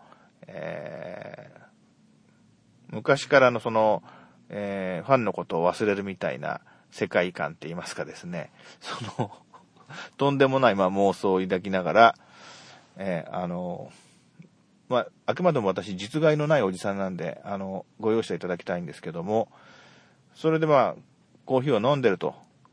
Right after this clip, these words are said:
ただそれだけなんですけれども、まあ、外は雨が降ってます。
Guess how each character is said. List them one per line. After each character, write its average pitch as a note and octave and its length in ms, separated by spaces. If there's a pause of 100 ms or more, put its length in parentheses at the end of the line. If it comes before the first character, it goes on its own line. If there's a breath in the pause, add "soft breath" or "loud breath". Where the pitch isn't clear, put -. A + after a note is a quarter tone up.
(200)
た C#3+ 80
だ B2+ 100
そ A#2 100
れ A2+ 80
だ A#2+ 120
け C3 100
な A#2 120
ん G2+ 60
で F2 80
す - 100
け E2+ 80
れ D#2 60
ど D#2+ 100
も、 D#2+ 180 (960 soft breath)
ま G#2+ 100
あ、 - 20
外 C#3+ 260
は G#2+ 120
雨 C3+ 180
が G2 100
降 G2+ 100
っ - 20
て - 180
ま E2+ 120
す。 - 240